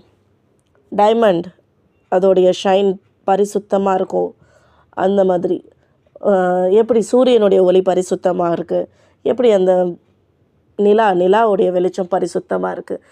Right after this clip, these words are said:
So, இது எல்லாமே வந்து இறைவனுடைய படைப்புகள், பரிசுத்தமான படைப்புகள். So, நம்ம எந்த இடத்துல வந்து, ஆ, சுத்தத்தை பார்க்குறோம், அந்த இடத்துலலாம் வந்து இறைவனுடைய, ஆ,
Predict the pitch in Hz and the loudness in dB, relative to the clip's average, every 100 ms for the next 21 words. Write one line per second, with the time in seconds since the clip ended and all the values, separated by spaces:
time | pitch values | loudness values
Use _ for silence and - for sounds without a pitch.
0 | _ _ 392 349 285 294 294 262 220 240 | _ _ 0 2 2 2 2 2 2 2
1 | 196 220 226 208 196 190 185 175 175 - | 2 2 2 2 4 4 2 0 -4 -8
2 | _ _ _ 208 196 196 185 165 - 220 | _ _ _ -2 -2 -2 -2 -2 -2 -2
3 | 247 247 247 226 202 196 196 170 180 165 | 0 -2 -2 -2 -2 -4 -4 -4 -4 -6
4 | 170 185 214 190 190 202 240 269 247 240 | -8 -4 -2 0 0 0 0 0 0 0
5 | 220 214 240 226 220 _ _ _ _ 185 | 0 2 2 2 -2 _ _ _ _ 0
6 | 185 190 247 254 277 247 220 196 214 202 | 2 2 -2 -2 -2 0 -2 0 0 2
7 | 185 175 196 196 185 185 233 202 180 214 | 0 0 2 2 2 2 0 0 0 0
8 | 208 190 185 190 330 - _ _ _ _ | 0 0 2 2 0 -4 _ _ _ _
9 | - 175 175 175 | -2 2 2 2